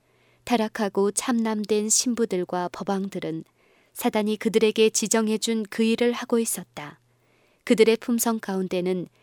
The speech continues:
자비가 용납될 틈이 없었다. 그리스도를 십자가에 못 박고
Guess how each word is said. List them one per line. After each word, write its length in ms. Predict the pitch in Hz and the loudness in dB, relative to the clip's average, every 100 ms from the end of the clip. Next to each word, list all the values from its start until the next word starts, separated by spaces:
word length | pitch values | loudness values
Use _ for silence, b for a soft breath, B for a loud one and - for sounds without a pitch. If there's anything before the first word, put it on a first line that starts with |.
| b - | b -6
자비가 560 | 202 202 196 202 196 | -4 -2 0 0 0
용납될 580 | 202 208 214 - 226 226 - | 0 2 0 0 0 -2 -2
틈이 280 | 262 262 | 0 0
없었다. 640 | 190 - - 190 - 147 - _ _ _ _ _ _ _ _ _ - | 0 -4 -6 -8 -10 -16 -18 _ _ _ _ _ _ _ _ _ -2
그리스도를 600 | 220 214 - 208 214 220 | 2 2 2 0 2 2
십자가에 640 | - - - 240 233 226 | 0 0 2 2 2 2
못 260 | 196 190 - | 0 -2 -2
박고 500 | 202 - - 160 | -6 -6 -2 -2